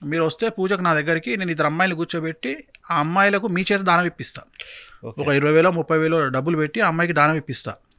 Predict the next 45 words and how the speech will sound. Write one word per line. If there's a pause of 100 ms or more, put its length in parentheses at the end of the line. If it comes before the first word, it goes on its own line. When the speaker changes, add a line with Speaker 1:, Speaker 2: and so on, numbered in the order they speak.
(280)
Speaker 1:
పర్ఫ్యూమ్
ఇప్పిస్తా,
హ్యాండ్
బ్యాగ్
ఇప్పిస్తా. (280)
Speaker 2:
మ్మ్. (280)
Speaker 1:
అది
కూడా
మళ్ళీ
నార్మల్
హ్యాండ్
బ్యాగ్
అనుకునేరు,
మినిమం
ముప్పై
వేల
రూపాయల
హ్యాండ్
బ్యాగ్
ఇప్పిస్తా. (160)
Speaker 2:
మ్మ్. (1160)
Speaker 1:
లెదర్ (220)
ఇక్కడ
Speaker 2:
మ్మ్.
Speaker 1:
మీరు
హ్యాండ్
బ్యాగ్
చూస్తున్నారు,
నేను
లెదర్
చూస్తున్నా.
Speaker 2:
మ్మ్,
మ్మ్,
మ్మ్,
Speaker 1:
So
Speaker 2:
మ్మ్.
Speaker 1:
లెదర్
శనికి
ప్రతిరూపం.
నా
Speaker 2:
ఓ.
Speaker 1:
అన్ని
క్యాలిక్యులేషన్
వేరే
ఉంటాయి.